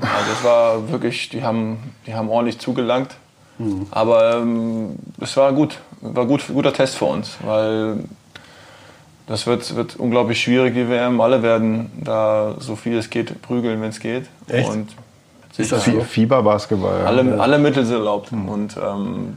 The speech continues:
Speaker 1: das war wirklich ein guter Test für uns, gerade weil es dann auch schwierig wurde in der Phase.
Speaker 2: Mhm.
Speaker 1: Aber wir haben's gut gemacht, die Jungs haben's gut gemacht, einen kühlen Kopf bewahrt und dann auch souverän gewonnen, denke ich.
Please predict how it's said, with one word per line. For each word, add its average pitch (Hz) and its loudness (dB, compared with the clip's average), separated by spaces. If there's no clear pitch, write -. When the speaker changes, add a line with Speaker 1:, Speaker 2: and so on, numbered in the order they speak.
Speaker 1:
das - -10
war 110 2
wirklich 110 -2
ein 120 -6
guter 120 -4
Test 127 -4
für - -4
uns, 120 -2
gerade 117 4
weil 117 4
es - -6
dann 120 0
auch 113 4
schwierig 131 2
wurde 113 0
in 110 -4
der 113 -4
Phase. 120 2
Speaker 2:
Mhm. 117 0
Speaker 1:
Aber 110 0
wir 120 4
haben's 113 -2
gut 127 -2
gemacht, 120 0
die 120 0
Jungs 131 0
haben's 117 -2
gut 123 -4
gemacht, 123 2
einen 113 -4
kühlen 117 -4
Kopf 127 -2
bewahrt 117 0
und 107 -8
dann 107 -6
auch 113 -2
souverän 113 -2
gewonnen, 110 -2
denke 110 -6
ich. - -18